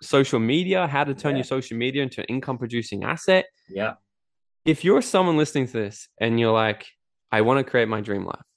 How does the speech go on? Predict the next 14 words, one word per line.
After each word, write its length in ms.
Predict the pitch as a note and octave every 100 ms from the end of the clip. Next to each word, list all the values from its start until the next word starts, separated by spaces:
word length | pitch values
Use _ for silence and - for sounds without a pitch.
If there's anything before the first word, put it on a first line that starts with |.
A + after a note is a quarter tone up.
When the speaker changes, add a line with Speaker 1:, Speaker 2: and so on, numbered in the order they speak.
| _ -
Speaker 1:
I 60 | G#2+
wanna 160 | G#2+ G2+
create 200 | G2+ F#2+
more 140 | G2
success. 640 | - G#2+ - D#3 F#3 - _ -
I 40 |
wanna 120 | G#2+ G2+
create 220 | G2+ G2
more 160 | G2+ -
impact. 540 | A#2 C3 D#3+ F#3+ _ _ -
I 40 |
wanna 120 | G#2
create 220 | G2+ A2+ G#2+
more 160 | F#2